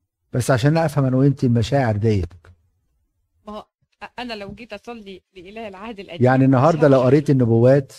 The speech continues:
Speaker 1: في سفر التثنية بتاعت النهاردة، عشان أقول له: "ما تنساش". قال لموسى إيه؟ "على فكرة أنا اخترتكم مش عشان أنتوا أحسن من الناس كلها، لأ، أنتوا عشان أ-، أنتوا أوحش من الناس كلها".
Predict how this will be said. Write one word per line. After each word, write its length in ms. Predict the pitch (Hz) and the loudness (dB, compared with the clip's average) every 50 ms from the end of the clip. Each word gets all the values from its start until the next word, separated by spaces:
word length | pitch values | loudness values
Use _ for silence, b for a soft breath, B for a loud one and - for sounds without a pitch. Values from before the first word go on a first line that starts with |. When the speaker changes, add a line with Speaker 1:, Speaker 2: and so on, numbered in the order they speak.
| - _ | -20 _
Speaker 1:
في 120 | - - 101 | -12 -10 -6
سفر 260 | - 143 139 143 131 | -2 -2 0 0 0
التثنية 380 | 120 - 120 95 - 131 131 | -2 -2 -4 -4 -2 0 -2
بتاعت 300 | 127 127 - 110 104 - | -2 0 -2 -2 -2 -2
النهاردة، 420 | 113 104 104 104 113 127 127 131 123 | -2 -2 0 0 0 -2 -2 -4 -6
عشان 180 | 110 - 127 | -6 -6 -6
أقول 120 | 131 127 117 | -4 -4 -2
له: 60 | 113 | -2
"ما 80 | 113 104 | -2 -2
تنساش". 600 | 107 104 95 90 - 104 98 90 - - _ _ _ _ _ _ _ _ _ _ _ _ _ _ _ _ _ _ _ _ _ _ _ _ _ _ - 127 | -2 -4 -4 -2 -2 -4 -4 -4 -6 -10 _ _ _ _ _ _ _ _ _ _ _ _ _ _ _ _ _ _ _ _ _ _ _ _ _ _ 0 2
قال 140 | 139 151 | 4 6
لموسى 320 | 143 135 135 139 131 - 127 | 6 6 6 4 4 2 2
إيه؟ 300 | 120 120 120 123 - - - | 2 2 0 -2 -4 -10 -6
"على 160 | 110 120 123 110 | -2 0 0 2
فكرة 220 | 143 160 - 151 | 0 0 0 0
أنا 80 | 135 131 | -2 -2
اخترتكم 480 | - - 135 123 107 - 147 - 143 | -2 -2 -4 -2 -2 -2 -4 -2 -2
مش 80 | 120 - | -4 -2
عشان 100 | 123 127 | -2 -4
أنتوا 180 | 143 139 143 | -2 -2 -2
أحسن 200 | 123 - - 139 | -4 -2 -2 -2
من 60 | 127 123 | 0 0
الناس 260 | 120 123 135 123 - | 0 -2 -4 -4 -4
كلها، 360 | - 120 123 135 143 127 135 | -4 -2 -2 -2 -2 -4 -6
لأ، 160 | 139 151 - _ _ _ _ _ _ _ _ _ _ _ _ _ _ _ _ _ _ _ _ - | -8 -10 -12 _ _ _ _ _ _ _ _ _ _ _ _ _ _ _ _ _ _ _ _ -10
أنتوا 140 | 110 - 127 | -4 -2 -2
عشان 200 | 123 - 139 - | 0 0 -2 -4
أ-، 260 | - 151 147 - - | -4 -6 -6 -4 -2
أنتوا 200 | 175 170 147 160 | -2 0 2 2
أوحش 220 | 151 143 135 123 120 | 2 2 0 -2 -2
من 60 | 131 | -2
الناس 240 | 117 117 117 - - | -2 -2 -2 -4 -4
كلها". 340 | - 101 90 87 85 - | -6 -6 -6 -6 -8 -10